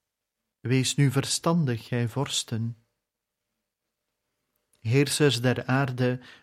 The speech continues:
weet wat ge doet. Dient de Heer met ontzag.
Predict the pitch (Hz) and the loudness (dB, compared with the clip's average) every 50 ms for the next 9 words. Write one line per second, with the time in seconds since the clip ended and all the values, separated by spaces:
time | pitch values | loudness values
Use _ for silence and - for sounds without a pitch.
0 | _ - 123 117 135 147 156 156 - 120 123 117 - - 127 113 107 123 139 147 | _ -4 0 0 2 2 0 -2 -4 -6 -6 -6 -4 -6 -6 -6 -4 -6 -8 -8
1 | - - - _ _ _ _ _ _ _ _ _ _ _ _ _ _ _ _ _ | -10 -16 -20 _ _ _ _ _ _ _ _ _ _ _ _ _ _ _ _ _
2 | _ _ _ _ _ _ _ _ _ _ _ _ _ _ _ _ _ _ _ _ | _ _ _ _ _ _ _ _ _ _ _ _ _ _ _ _ _ _ _ _
3 | _ _ 127 110 139 156 160 156 - 127 117 117 123 117 101 120 123 131 139 131 | _ _ -4 0 2 2 2 2 0 -4 -2 0 0 2 2 2 2 2 0 0
4 | 123 127 120 - 123 123 123 113 - - 151 143 - - - - | 0 0 0 0 0 0 0 0 -2 -2 -4 -6 -8 -12 -20 -20